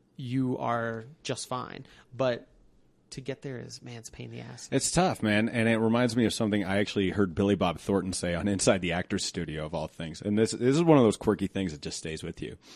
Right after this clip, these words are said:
Speaker 2: where he said, he's like, "I am almost bipolar, and when I am in a situation,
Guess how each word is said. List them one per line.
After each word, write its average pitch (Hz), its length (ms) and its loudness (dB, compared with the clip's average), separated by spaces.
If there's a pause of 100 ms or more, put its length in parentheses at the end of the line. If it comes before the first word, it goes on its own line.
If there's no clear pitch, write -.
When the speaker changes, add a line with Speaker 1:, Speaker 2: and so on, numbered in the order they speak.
(420)
Speaker 2:
where 101 260 2
he 104 160 -2
said, 92 480 -2 (580)
he's 104 220 -8
like, 90 280 -2
"I 117 200 2
am 110 500 2
almost 101 400 2
bipolar, 87 640 0
and 82 400 -6
when 95 140 -2
I 82 560 -4 (340)
am 98 160 0
in 90 80 2
a 87 60 -2
situation, 82 720 -6